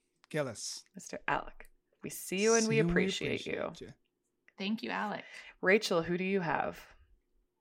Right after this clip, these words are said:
Speaker 3: Um, I have another A name. I, I picked Alexander Gruzinski, who's the cinematographer,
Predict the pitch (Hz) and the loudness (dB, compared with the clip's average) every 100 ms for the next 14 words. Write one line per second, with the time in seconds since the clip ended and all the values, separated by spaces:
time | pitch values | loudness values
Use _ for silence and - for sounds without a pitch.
0 | _ _ _ _ - 220 208 247 254 220 | _ _ _ _ 2 2 4 4 4 4
1 | - 185 247 247 - 214 - 190 202 - | -2 -2 0 2 0 -2 2 4 2 2
2 | 202 214 - 220 - - - _ _ 208 | 2 2 0 -4 -4 -14 -18 _ _ 4
3 | 202 202 214 220 220 214 196 - - 226 | 4 2 -2 0 0 0 -2 -6 -8 -4
4 | 208 202 240 254 - 147 175 220 208 190 | -2 2 0 0 -4 -6 -6 -6 -4 -4
5 | 190 196 202 185 - 185 196 - - 208 | -6 -6 -6 -4 -2 -4 -4 -6 -4 -4